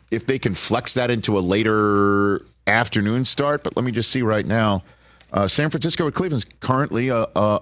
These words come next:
a one Eastern contest. West Coast teams playing one East contests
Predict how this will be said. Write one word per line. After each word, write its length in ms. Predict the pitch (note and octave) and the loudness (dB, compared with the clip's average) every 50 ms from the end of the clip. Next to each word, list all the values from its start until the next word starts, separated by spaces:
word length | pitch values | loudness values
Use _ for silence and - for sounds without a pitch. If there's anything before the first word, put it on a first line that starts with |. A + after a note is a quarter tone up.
| - - | -2 -2
a 100 | G2+ G#2 | -2 -2
one 340 | G2 F2+ E2+ F2+ G2 G#2+ A2 | -2 -2 -2 -2 0 0 0
Eastern 460 | A2 A2+ - - G#2+ G#2+ G#2 G2 - - _ - | -2 -2 -4 -4 -4 -4 -4 -6 -8 -12 _ -10
contest. 480 | - A#2+ A#2 A#2+ A2+ - D2+ - - - | -4 -4 -4 -2 -2 -2 -4 -4 -4 -4
West 320 | D#2 G#2 C#3+ - - - | -2 -2 -2 -2 -6 -6
Coast 280 | - E3+ D3+ D3 - - | -4 -4 -4 -4 -4 -6
teams 440 | - C#3+ C3 C3 B2 A#2 - - - _ | -4 -4 -2 -2 -2 -4 -6 -8 -12 _
playing 320 | - A#2 G#2+ G2 F#2 F#2 G2 | -6 -4 -2 -2 -2 -2 -2
one 180 | G#2 A#2 C3 | -2 -2 -2
East 300 | C3 B2+ - - - - | -2 -4 -6 -8 -10 -8
contests 640 | - - A#2 A2+ G2+ - F#2+ F2 F2+ - - - - | -4 -2 -2 -2 -2 -2 -2 -4 -2 -4 -6 -8 -8